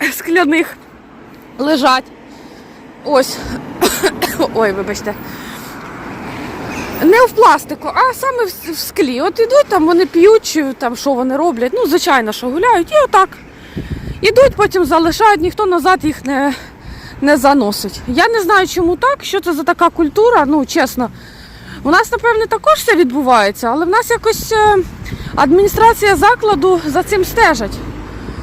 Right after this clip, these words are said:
А тут я так зрозуміла, що ні. І, е, в нас же ж як наливають, е, в пластикові, якщо людина йде на вулицю. Тут я бачила тільки, е, якщо йдеш на концерт кудись, е, на якийсь захід, то тоді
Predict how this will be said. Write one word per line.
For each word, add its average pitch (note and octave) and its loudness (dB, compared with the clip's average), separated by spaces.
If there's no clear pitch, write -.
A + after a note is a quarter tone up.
А - 4
тут D5+ 2
я A#4 2
так G4+ -2
зрозуміла, F#4 0
що - -6
ні. A#3 -2
І, F4 4
е, F#4 2
в D4+ -2
нас G4+ 2
же G#4 -2
ж G4+ -2
як G4+ 0
наливають, F4+ 2
е, - -12
в D4+ -2
пластикові, F#4 2
якщо D4+ -2
людина D#4+ -2
йде D4 0
на E4 2
вулицю. G3 -4
Тут G#4+ 4
я B4+ 4
бачила E4 2
тільки, F4 0
е, D4+ -2
якщо D#4+ 0
йдеш D4+ 2
на C#4 -2
концерт G#4 0
кудись, A3 -2
е, - -10
на C#4+ -4
якийсь D#4+ 0
захід, A3 2
то F4+ 4
тоді E4 0